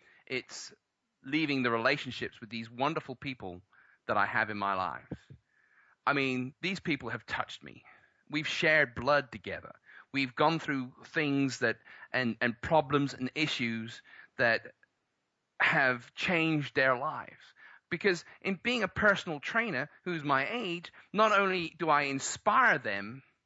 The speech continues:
I encourage them. That even though they make mistakes, and even though they take ten steps backwards, I'm there to put out my hand and help them. You're not gonna find that in one of these nice new hooty,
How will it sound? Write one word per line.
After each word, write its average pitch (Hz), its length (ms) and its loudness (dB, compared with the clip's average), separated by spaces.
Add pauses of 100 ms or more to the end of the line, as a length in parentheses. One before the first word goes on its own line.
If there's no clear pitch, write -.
(240)
I 160 140 0
encourage 170 600 0
them. 87 320 -12 (440)
That 165 160 -2
even 220 200 -2
though 196 140 4
they 185 100 2
make 185 200 -2
mistakes, - 800 -4
and 160 100 -2
even 180 200 -2
though 165 140 4
they 156 220 0 (160)
take - 320 -4
ten 185 200 2
steps - 320 -2
backwards, 208 460 -2 (300)
I'm 175 140 2
there 170 160 6
to 151 40 4
put 185 180 -2
out 165 140 4
my 156 160 2
hand 139 380 -2
and 117 100 -6
help 127 260 -4
them. 85 240 -14 (1120)
You're 180 100 4
not 254 100 6
gonna 214 120 2
find 190 380 2
that 143 120 -4
in 131 80 -6
one 131 100 -2
of 127 60 -2
these 123 160 -6
nice 131 300 -2
new 131 220 -4 (720)
hooty, 156 420 -6